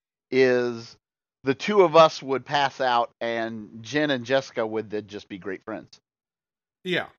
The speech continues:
Speaker 1: Yeah. Not to mention, you know, then we complete the, uh, the, the actual foursome with Jen and Jen and Jess and Jess. So <laughs>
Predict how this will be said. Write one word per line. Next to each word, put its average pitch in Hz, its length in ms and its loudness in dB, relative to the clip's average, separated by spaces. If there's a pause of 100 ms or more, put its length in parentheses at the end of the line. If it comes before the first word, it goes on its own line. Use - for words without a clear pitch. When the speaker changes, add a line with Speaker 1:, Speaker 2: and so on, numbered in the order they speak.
(120)
Speaker 1:
Yeah. - 120 -10 (220)
Not 190 160 6
to 180 80 -6
mention, 165 420 -2 (260)
you 156 120 -2
know, 139 100 2
then 165 320 0
we 165 140 2
complete 151 600 -4
the, 123 360 -8
uh, 107 380 0 (440)
the, 120 280 -10
the 117 200 -8
actual 117 480 -4
foursome 110 720 -4 (100)
with 107 320 -6 (140)
Jen 127 260 -2
and 113 140 -8
Jen 113 220 -8
and 101 120 -10
Jess 101 260 -8
and 95 120 -14
Jess. 98 500 -12
So 92 400 -10 (760)
<laughs> - 60 -16